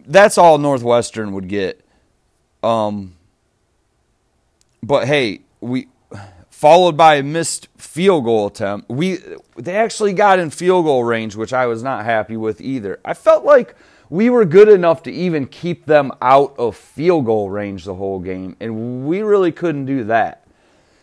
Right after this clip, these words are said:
Um, we ended up eventually doing it, but thank God they missed a field goal, and it was a pretty windy day. Let's give 'em that.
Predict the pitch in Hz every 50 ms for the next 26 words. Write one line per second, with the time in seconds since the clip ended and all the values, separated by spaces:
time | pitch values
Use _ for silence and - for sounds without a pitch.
0 | _ _ _ _ - - 110 113 113 110 107 107 101 95 85 80 _ _ _ _
1 | _ _ _ _ _ _ _ _ _ _ _ _ _ _ _ _ _ _ _ _
2 | _ _ _ _ _ _ _ _ _ - 170 214 247 247 233 196 170 143 - 110
3 | 98 104 117 135 151 - 104 104 104 101 95 98 98 95 95 98 107 - - 120
4 | 143 151 143 - _ _ _ - - - 180 185 165 117 123 117 113 110 120 131
5 | 160 165 156 147 127 - - 104 - - 113 110 110 110 107 123 147 175 196 196
6 | 190 160 139 117 110 - - 131 123 113 107 101 104 110 110 107 101 104 101 95
7 | 101 98 101 104 110 113 110 - - 107 101 98 95 95 95 95 101 120 139 147